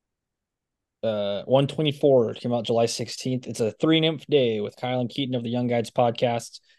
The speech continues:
About a three hour long, uh, episode that we did with those boys. You can also find that, that's, you know, wherever you listen to podcasts, you can find that on their YouTube too.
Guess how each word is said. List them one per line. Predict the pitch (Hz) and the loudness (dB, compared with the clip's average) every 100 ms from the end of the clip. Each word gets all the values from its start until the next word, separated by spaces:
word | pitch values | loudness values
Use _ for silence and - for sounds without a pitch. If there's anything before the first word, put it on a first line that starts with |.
| _ _ - | _ _ 6
About | 151 131 | 8 8
a | - _ | 2 _
three | - 139 139 | -2 4 6
hour | 131 131 | 8 8
long, | 127 127 123 120 - | 6 4 2 -2 -4
uh, | 127 87 - _ _ _ | -6 -6 -10 _ _ _
episode | 127 120 - 127 | -2 0 4 6
that | 123 | 6
we | 120 | 4
did | 117 120 | 2 0
with | 117 | 0
those | 120 117 | 0 -2
boys. | 110 117 120 117 117 - _ _ _ _ | 0 2 2 0 -4 -18 _ _ _ _
You | |
can | 113 | 2
also | 127 123 127 | 2 4 0
find | - 127 127 | 0 0 -2
that, | 113 127 | -4 -2
that's, | 131 131 - | 2 2 0
you | 113 | -4
know, | 107 | -4
wherever | 110 123 123 | 4 6 6
you | 127 | 4
listen | 123 127 | 2 2
to | |
podcasts, | 117 131 120 110 123 117 - | -2 0 2 2 2 0 -4
you | 123 | -10
can | 107 | -12
find | - 113 113 | -4 -2 -2
that | 110 | -2
on | 107 | -4
their | 104 | -4
YouTube | 110 117 - 110 | -2 -2 -2 -4
too. | - 143 156 | 0 2 2